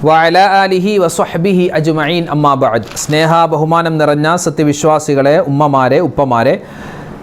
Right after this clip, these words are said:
അല്ലാഹു സുബ്ഹാനഹു വ തആല നമുക്കെല്ലാവർക്കും ആഫിയത്തുള്ള, ആരോഗ്യമുള്ള ദീർഘായുസ്സ് നൽകി അനുഗ്രഹിക്കട്ടെ. ആരൊക്കെ നമ്മളോട് ദുആ ചെയ്യാൻ പറഞ്ഞോ? ഒരുപാട് പേര് ഒരുപാട് ആവശ്യങ്ങൾ പറഞ്ഞു. ഓരോ കമന്റ് വായിച്ചു നോക്കി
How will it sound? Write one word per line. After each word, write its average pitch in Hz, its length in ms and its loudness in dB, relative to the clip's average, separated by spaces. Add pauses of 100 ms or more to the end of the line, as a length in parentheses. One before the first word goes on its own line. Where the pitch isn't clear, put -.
(240)
അല്ലാഹു 190 300 2
സുബ്ഹാനഹു 190 680 0
വ - 20 4
തആല 180 380 2
നമുക്കെല്ലാവർക്കും 170 880 0
ആഫിയത്തുള്ള, 156 760 0
ആരോഗ്യമുള്ള 147 560 0
ദീർഘായുസ്സ് 139 640 0
നൽകി 135 260 -2
അനുഗ്രഹിക്കട്ടെ. 120 720 -2 (600)
ആരൊക്കെ 156 300 2
നമ്മളോട് 165 360 2
ദുആ 160 220 4
ചെയ്യാൻ 156 340 -2
പറഞ്ഞോ? 147 360 0 (120)
ഒരുപാട് 147 680 2
പേര് 175 440 0
ഒരുപാട് 147 560 2
ആവശ്യങ്ങൾ 175 460 0
പറഞ്ഞു. 113 240 -4 (680)
ഓരോ 143 260 2
കമന്റ് 143 300 0
വായിച്ചു 147 420 2
നോക്കി 151 440 -2